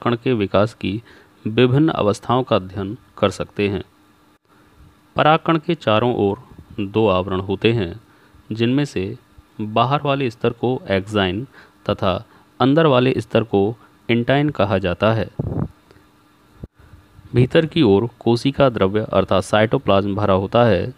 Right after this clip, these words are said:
जिसमें एक अगुणित केंद्रक पाया जाता है। बाह्य आवरण exine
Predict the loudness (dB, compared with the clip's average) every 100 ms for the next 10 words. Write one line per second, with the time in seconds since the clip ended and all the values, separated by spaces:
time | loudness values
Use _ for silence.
0 | -4 -2 0 0 -2 -4 -16 -20 _ _
1 | _ 4 4 0 -2 2 4 2 0 0
2 | 2 0 -2 _ -2 0 0 0 0 2
3 | 2 0 -4 -16 -20 _ _ _ _ _
4 | _ -10 -2 2 4 4 6 4 4 2
5 | 2 -2 0 0 0 -4